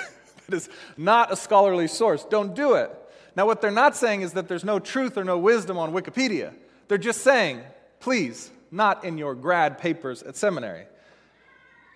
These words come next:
So we can <laughs> use the wisdom of Wikipedia, but we just have to use it discerningly. Maybe we look at the sources in Wikipedia to find the original,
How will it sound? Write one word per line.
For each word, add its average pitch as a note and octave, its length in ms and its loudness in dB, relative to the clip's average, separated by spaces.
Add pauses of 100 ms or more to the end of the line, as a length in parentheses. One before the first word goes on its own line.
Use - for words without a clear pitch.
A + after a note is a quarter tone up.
(340)
So G3 140 0
we A3 140 0
can E3+ 260 -4
<laughs> - 0 -
use C4+ 540 -2
the G3+ 120 2
wisdom F#3 300 0
of D#3+ 100 -2
Wikipedia, E3 520 -2
but D#3+ 140 -2
we D#3+ 100 -4
just F#3 200 -8
have G3 140 0
to F3 60 -8
use E3+ 240 -8
it D#3 100 -6
discerningly. D#3 640 -6 (240)
Maybe G#3 260 -2
we F#3 120 -2
look F#3 220 -2
at D#3 200 -2
the C3+ 160 -2
sources A3+ 720 -2
in B3 160 -4
Wikipedia E3+ 640 -4
to C#3+ 80 -8
find D#3+ 380 -2
the C#3+ 100 -6
original, D3 560 -6